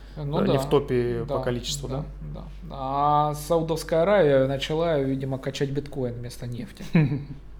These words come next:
Speaker 2: Кстати, ещё одна сноска на американское происхождение спецслужб,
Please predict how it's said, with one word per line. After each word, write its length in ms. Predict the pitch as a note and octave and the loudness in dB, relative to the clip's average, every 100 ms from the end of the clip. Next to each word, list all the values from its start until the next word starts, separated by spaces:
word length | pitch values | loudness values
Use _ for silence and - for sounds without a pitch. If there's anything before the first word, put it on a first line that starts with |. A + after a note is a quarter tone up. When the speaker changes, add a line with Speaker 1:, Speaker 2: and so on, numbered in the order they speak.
| - | -14
Speaker 2:
Кстати, 300 | - D3+ C#3+ | -6 -4 0
ещё 220 | C3+ D#3 | 0 4
одна 180 | D3+ D3 | 4 2
сноска 680 | C#3 D3+ C#3+ - A#2 A2 A2 A2+ | 0 0 0 0 0 0 0 -4
на 360 | A#2 A#2 A#2 | -4 0 0
американское 520 | A#2 B2 A#2+ A#2 - | 0 0 0 -2 -4
происхождение 840 | A2 - A#2 - B2 B2 A2 G#2 G2 - - - - | -4 -4 -4 -4 -4 -4 -4 -6 -10 -14 -20 -20 -18
спецслужб, 560 | - A2+ - B2+ A2+ | -10 -8 -6 -6 -6